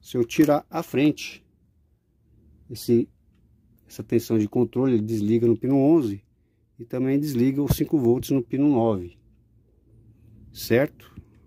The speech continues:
Agora eu vou colocar aqui no pino onze de novo, vou colocar a frente novamente. Coloca a frente,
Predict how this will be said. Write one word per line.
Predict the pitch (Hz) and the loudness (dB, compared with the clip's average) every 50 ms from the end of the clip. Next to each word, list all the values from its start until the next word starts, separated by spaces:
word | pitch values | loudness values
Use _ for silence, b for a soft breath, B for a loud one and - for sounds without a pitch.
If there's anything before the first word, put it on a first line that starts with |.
| _ _ _ | _ _ _
Agora | - 113 107 | -10 -6 -6
eu | 110 | -4
vou | 110 113 | -4 -4
colocar | - 120 117 117 - 110 | -2 -2 -2 -2 -4 -4
aqui | - - | -2 -2
no | 110 104 | -2 0
pino | - 120 123 120 | 2 2 4 4
onze | 117 117 113 | 4 4 2
de | 120 | 2
novo, | 127 135 127 | 0 0 -2
vou | 117 110 | -4 -4
colocar | - 120 101 - - 110 | -4 -4 -4 -4 -4 -6
a | 107 | -6
frente | - - 120 110 - 110 | -4 -2 -4 -2 0 2
novamente. | 117 117 113 117 117 107 107 110 123 139 - - 175 - _ _ _ _ - - _ _ _ _ - - _ _ _ _ _ _ - - - - _ _ _ _ _ _ _ _ _ _ _ _ _ _ | 2 2 2 2 2 2 2 2 0 -2 -4 -8 -12 -12 _ _ _ _ -20 -20 _ _ _ _ -20 -20 _ _ _ _ _ _ -20 -20 -20 -20 _ _ _ _ _ _ _ _ _ _ _ _ _ _
Coloca | - - 104 101 101 - 117 | -6 -2 -2 -2 0 0 -2
a | 110 | -2
frente, | - - 120 131 151 151 - - - | 0 0 2 4 2 2 0 -4 -16